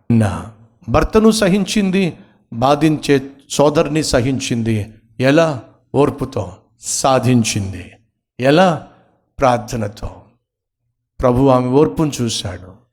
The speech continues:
సహనాన్ని చూశాడు, ఆశీర్వదించాడు. "పెనిన్నాకు చాలామంది పిల్లలు ఉన్నారు, ఒక్కరి పేరు చెప్పండి." "పెనిన్నాకు చాలామంది పిల్లలు పుట్టారు,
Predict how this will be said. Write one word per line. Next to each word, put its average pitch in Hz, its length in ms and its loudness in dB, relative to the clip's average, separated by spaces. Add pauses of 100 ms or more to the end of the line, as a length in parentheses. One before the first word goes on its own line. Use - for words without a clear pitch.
(220)
సహనాన్ని 160 540 2 (120)
చూశాడు, 92 460 -6 (540)
ఆశీర్వదించాడు. 123 1160 0 (480)
"పెనిన్నాకు 170 500 4 (120)
చాలామంది 190 440 2
పిల్లలు 170 340 0
ఉన్నారు, 117 420 -2 (260)
ఒక్కరి 165 300 -2
పేరు 185 200 0
చెప్పండి." 190 440 -2 (1040)
"పెనిన్నాకు 208 460 4 (100)
చాలామంది 240 440 2
పిల్లలు 220 320 0
పుట్టారు, 135 540 -4